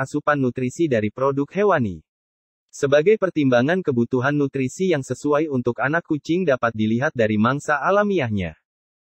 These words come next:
Mangsa alami kucing yaitu tikus. Tikus sendiri diketahui mengandung lima puluh lima persen protein, empat puluh lima persen lemak, dan satu sampai dua persen karbohidrat ketika dikonsumsi.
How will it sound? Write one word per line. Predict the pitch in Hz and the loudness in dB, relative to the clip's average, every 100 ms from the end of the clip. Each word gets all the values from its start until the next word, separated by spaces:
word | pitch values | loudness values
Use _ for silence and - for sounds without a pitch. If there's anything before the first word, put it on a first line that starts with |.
| _ | _
Mangsa | 147 143 156 - 208 | 0 2 0 0 2
alami | 160 131 123 120 | 2 2 2 0
kucing | 123 - 170 170 120 | -4 -2 -2 0 0
yaitu | 123 175 180 | 0 0 0
tikus. | 185 - 104 - - _ _ - | -2 -2 -4 -4 -16 _ _ -4
Tikus | 165 214 - | -2 -2 -2
sendiri | 160 131 131 170 | 0 2 2 2
diketahui | 143 127 123 113 123 180 | -2 -2 -2 0 0 0
mengandung | 160 120 107 107 120 | 0 0 0 2 2
lima | 135 190 202 | 2 0 0
puluh | 180 151 131 | 0 0 2
lima | 120 117 | 2 0
persen | 120 120 135 | -2 -4 -4
protein, | 135 170 - 160 110 131 170 _ - | -2 -2 0 0 0 -2 -4 _ -8
empat | 139 175 185 | -2 0 0
puluh | 175 165 | 2 2
lima | 147 143 135 | 2 0 0
persen | 156 156 160 | -2 -2 0
lemak, | 151 156 113 131 _ - | 0 0 0 -2 _ -2
dan | 117 113 | 0 0
satu | - 165 190 | 0 -2 -2
sampai | 185 147 127 123 | 0 -2 0 -2
dua | 117 139 147 | 0 0 0
persen | 160 160 151 | -4 -2 -2
karbohidrat | 143 131 113 113 113 139 - | -2 0 0 0 -2 -2 -2
ketika | 127 - - 131 | -6 -6 -4 -2
dikonsumsi. | 127 - 185 190 180 160 110 80 | -2 -2 -2 0 -2 -2 -6 -10